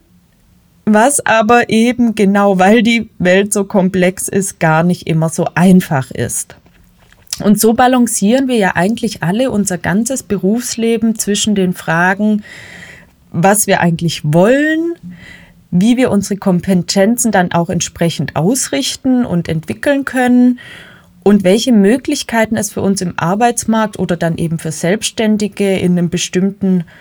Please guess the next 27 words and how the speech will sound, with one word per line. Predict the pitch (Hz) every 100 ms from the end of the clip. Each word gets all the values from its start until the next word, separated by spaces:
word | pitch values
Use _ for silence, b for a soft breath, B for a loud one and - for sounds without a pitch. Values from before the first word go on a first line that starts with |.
| B B
Markt | 160 175 170 170 - -
gibt. | 233 233 - - - B B B B B
Ähm, | 185 180 -
und | 190 185
wenn | 214
man | 277 254
schon | 208 156
länger | 156 175 269 349 240 180
oder | 175 180
auch | 175
gefühlt | - 180 233 233 -
mega | 190 233 254 170
lang | 160 190 294 294
im | 190
Berufsleben | 175 175 240 294 - 185 180 190
ist, | 208 240 - -
dann | 185 208 190
haben | 202 220 208 - - _ _ _
genau | - 190 175 240
diese | 247 233 240 208
Fragen | 190 - - 160 165 180 220 226 254 262 - B B
teilweise | - 185 214 226 226
noch | 202 190
mal | 190
einen | 175 175 165
anderen | - 196 240 214 190 180 156 _
Dreh | - 170 165 196 240 226